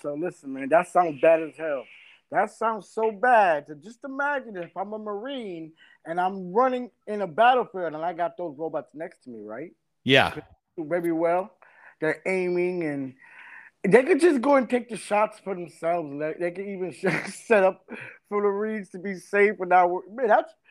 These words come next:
Speaker 1: bro, that, that's ingenious.
Speaker 2: Yeah, absolutely. Or, or in, in certain cases, you, the, the squad leader of these robots would be somewhere else. So you could watch.
Speaker 1: Yes.
Speaker 2: Yeah.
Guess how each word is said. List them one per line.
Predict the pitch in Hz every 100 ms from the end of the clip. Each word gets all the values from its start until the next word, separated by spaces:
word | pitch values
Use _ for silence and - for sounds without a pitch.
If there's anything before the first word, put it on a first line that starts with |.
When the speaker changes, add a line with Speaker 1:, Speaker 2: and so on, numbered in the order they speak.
| _ - _
Speaker 1:
bro, | - 285 147 113
that, | 196 247 -
that's | 202 262
ingenious. | 233 175 120 139 254 302 196 110 - _ _
Speaker 2:
Yeah, | 139 151 147 117
absolutely. | 117 - 123 117 113 101 104
Or, | 117 123
or | 120 127 120 123
in, | 113 107 -
in | 117 107
certain | - 123 107
cases, | 120 104 - 101 92 98
you, | 104 104
the, | 95 104 98
the | 107
squad | - 110 110 101
leader | 104 92
of | 92
these | 92 85
robots | 95 92 87 87 - - - 95
would | 95 92
be | 80 92
somewhere | - 98 85 87
else. | 90 82 - - _ _ _ _ _ _ -
So | 92
you | 92
could | - 202 160
watch. | 160 143 104
Speaker 1:
Yes. | - _ _ _ _ _ -
Speaker 2:
Yeah. | 110 92 78